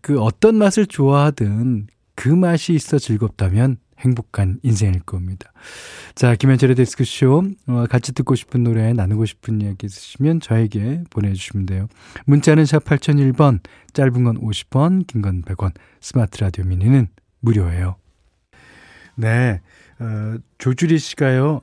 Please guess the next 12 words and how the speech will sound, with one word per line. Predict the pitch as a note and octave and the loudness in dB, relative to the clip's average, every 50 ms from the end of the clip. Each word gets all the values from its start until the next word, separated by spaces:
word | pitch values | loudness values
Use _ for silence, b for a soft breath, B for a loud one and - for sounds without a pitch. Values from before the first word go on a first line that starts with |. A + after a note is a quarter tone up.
| _ _ | _ _
"안녕하세요. | - C3 C3+ C#3+ C#3+ C#3+ C#3 C3+ - - C#3+ C#3 C#3+ D3 D3+ D#3+ - - _ | -2 0 2 2 2 2 0 0 0 0 0 2 2 2 0 -2 -4 -6 _
올해는 | - B2 B2 C3+ D3 E3 E3+ F3 - | -2 0 2 4 4 4 2 2 0
어떤 | - A2 A#2 B2 - _ _ _ - F3+ F3 F3+ F3+ F3+ F3+ | -2 -2 -4 -4 -6 _ _ _ 0 2 2 2 2 2 0
작심을 | E3+ - C3+ B2+ - - - - C#3+ C3 B2+ A#2+ | -2 -4 -6 -8 -8 -6 -2 0 2 2 2 2
할까 | A2 A2+ A2+ A2 - _ _ - - A#2 G#2+ G#2 G#2 G#2 G#2 G#2 A2+ | 0 0 -2 -4 -6 _ _ -8 -6 -4 -2 -2 -2 -4 -6 -8 -8
하다가 | A#2 A2 - A2+ G2+ - A2+ A2+ G#2 F#2+ B B B B B B B B B B B B B B B B B B - | -10 -8 -6 -6 -6 -2 -2 -2 -2 -2 B B B B B B B B B B B B B B B B B B -8
매일 | G#2+ G2 G2+ A2 A#2+ C3+ D3 | -2 0 2 4 4 4 4
마시는 | D3 C#3+ C3 - - C3 C3+ C#3 C#3 C3 | 4 4 2 0 0 0 2 2 2 2
맥주를 | A2 G2+ F#2+ F#2+ _ _ - E3 E3 D#3+ E3+ | 2 0 -2 -4 _ _ -4 0 2 2 2
줄여볼까 | D#3+ C#3+ C3+ C3+ B2 A2+ A#2 A2 G#2+ - - A2+ | 2 0 0 0 0 0 0 -2 -2 -2 -2 -2
하는데요." | G2 G2+ G2+ G2 F#2+ F#2 F#2 | 0 0 -2 -2 -4 -6 -8
<laughs> | G#2+ - - - - D#3+ - - F#3 - - F3+ D3+ | -10 -12 -4 -2 -2 0 0 -2 -4 -4 -2 -4 -6